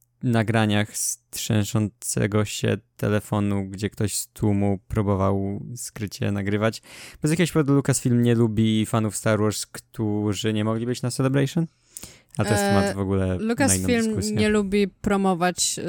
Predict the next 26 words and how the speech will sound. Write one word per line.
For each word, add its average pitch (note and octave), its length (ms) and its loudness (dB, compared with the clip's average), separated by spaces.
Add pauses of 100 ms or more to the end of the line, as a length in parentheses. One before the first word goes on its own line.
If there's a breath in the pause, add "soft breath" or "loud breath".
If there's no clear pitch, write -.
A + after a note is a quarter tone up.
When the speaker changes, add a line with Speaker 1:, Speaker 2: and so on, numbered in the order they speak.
(140)
Speaker 2:
e, F3 40 -4
swoich F3 640 -2
produktów. E3 720 -8 (160)
Speaker 1:
To D#3+ 100 0
prawda. G#2 400 2 (120)
Po F3+ 100 2
co C#3+ 160 0 (440)
promować, B2+ 640 0 (300)
e, G#2+ 40 2
nie G#2+ 140 0
wiem, G2+ 160 0
Mandaloriana A#2 560 0
se-, B2 180 -6 (160)
sezon B2 460 -2
trzeci, A#2+ 600 -2 (560 loud breath)
e, G#2+ 140 4
czy A2 440 2
nowy A2+ 420 0
serial C#3+ 300 4
animowany A#2+ 540 4
Tales A2+ 220 2
of G#2+ 100 -2
the A2 40 0 (100)
Jedi, G#2+ 260 2
czy G#2+ 400 2
Asokę B2 440 2